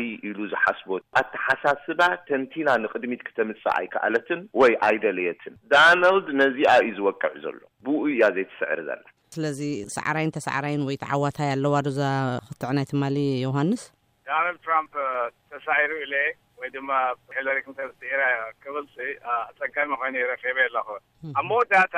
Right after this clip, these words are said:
Speaker 3: እታ ኢኮኖምያ ክሳይ ተብል ካልኣይ ነገር ድማ እቶም ቤዝ እዮም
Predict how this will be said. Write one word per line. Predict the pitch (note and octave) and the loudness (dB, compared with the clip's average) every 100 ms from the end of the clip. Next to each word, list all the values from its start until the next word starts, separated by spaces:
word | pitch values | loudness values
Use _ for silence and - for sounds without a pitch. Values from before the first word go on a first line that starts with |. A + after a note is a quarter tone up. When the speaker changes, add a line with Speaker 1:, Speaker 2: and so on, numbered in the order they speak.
| E3 | 0
Speaker 3:
እታ | D#3+ E3+ | 2 -2
ኢኮኖምያ | D#3+ F3+ F#3+ F3+ F3 E3 | -2 -4 -2 0 2 0
ክሳይ | _ D#3+ - | _ -6 -4
ተብል | E3 - F3+ F#3+ _ - | -6 -8 -12 -12 _ -14
ካልኣይ | - D#3+ E3 | -4 0 2
ነገር | D#3 D3+ D3+ | 2 -2 -6
ድማ | F3 F3 | -2 0
እቶም | D#3 - D3 C#3+ C3 _ | 0 -2 -6 -6 -14 _
ቤዝ | F#3+ G3+ | 2 2
እዮም | D#3 D#3 | 2 0